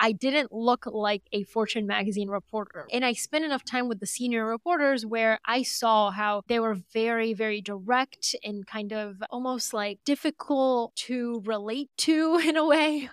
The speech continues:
It wasn't me. I did not look like them. I did not interview like them, et cetera. And then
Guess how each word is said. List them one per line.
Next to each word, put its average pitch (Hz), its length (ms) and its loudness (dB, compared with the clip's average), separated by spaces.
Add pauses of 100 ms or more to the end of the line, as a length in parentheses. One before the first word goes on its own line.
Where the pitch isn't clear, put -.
It 254 140 6
wasn't 247 340 2
me. 185 380 -12
I 226 420 4
did 220 140 -4
not 208 360 -2
look 254 200 -4
like 240 160 -6
them. 233 200 0
I 208 80 -2
did 202 160 -4
not 208 280 -4
interview 220 340 -2
like 208 200 -4
them, 196 180 -4
et 196 100 -10
cetera. 208 480 -2
And 269 140 0
then 330 160 2